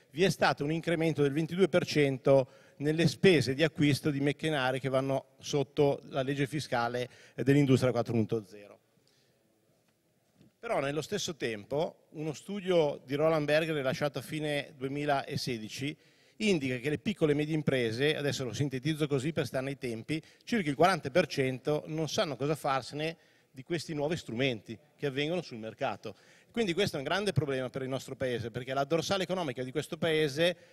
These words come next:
non è fatta solo di grandi aziende, non è fatta solo di pubblica amministrazione, ma soprattutto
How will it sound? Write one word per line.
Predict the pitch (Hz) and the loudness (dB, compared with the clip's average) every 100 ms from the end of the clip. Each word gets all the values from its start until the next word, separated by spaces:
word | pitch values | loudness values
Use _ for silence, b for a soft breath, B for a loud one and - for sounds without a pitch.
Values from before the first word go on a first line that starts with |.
| b | b
non | 143 | -2
è | 185 | 0
fatta | - 151 143 | 0 -2 -2
solo | - 147 | -4 -2
di | 139 | -2
grandi | 139 143 135 139 | -2 -4 -6 -6
aziende, | 139 123 139 123 117 | -6 -4 -4 -4 -4
non | 151 | -4
è | |
fatta | - 151 143 | -4 -4 -4
solo | 156 | -4
di | 143 | -4
pubblica | 127 151 | -4 -4
amministrazione, | 151 151 180 151 151 | -4 -6 -8 -6 -6
ma | 151 120 | -4 -4
soprattutto | - 165 160 - 123 - | -4 -4 -6 -6 2 2